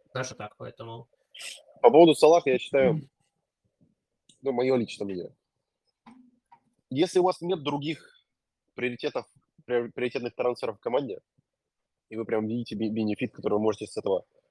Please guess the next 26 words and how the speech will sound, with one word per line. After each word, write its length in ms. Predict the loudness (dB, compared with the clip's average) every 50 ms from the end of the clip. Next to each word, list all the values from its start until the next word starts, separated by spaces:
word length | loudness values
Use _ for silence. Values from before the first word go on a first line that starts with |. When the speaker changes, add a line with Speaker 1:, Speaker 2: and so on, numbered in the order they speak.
| _ _ -6
Speaker 2:
а, 320 | -2 -2 0 0 -2 -2 -4
сделать, 420 | -2 0 2 4 4 2 0 -4 -6
и 200 | -4 -2 -2 -2 -4
плюс 280 | -2 -2 -2 -2 -4 -6
понимаете, 400 | -8 -4 0 2 2 2 0 -4
как 140 | -10 -6 -2
его 100 | -2 0
вернуть 200 | 0 -2 -2 0
обратно, 320 | 2 2 2 2 0 -6
то 140 | -4 -4 -4
окей. 220 | -4 -4 -8 -10 -10 _ _ _ _ _ _ _ _ _ _ _ _ _ _ _ _ _ _ _ _ _ _ _ _ -20 -18 -18 -18 -20 _ _ -4
Просто 200 | -4 -2 -2 0
я 100 | 0 0
всё 160 | 0 0 -2 0
ещё 160 | 0 -2 0
пытаюсь 240 | 2 2 2 2 2
довести 260 | -2 -4 -4 -6 -8
свою 140 | -10 -4 -2
команду 280 | 0 2 2 0 0
до 120 | -2 -4 -4
какого-то 380 | -4 -4 -2 0 0 0 0
нормального. 360 | 0 2 2 2 0 0 -2
Мне 180 | -2 0 0 0
щас 160 | 0 -2 0
моя 140 | 2 2 2
команда 240 | 4 4 2 2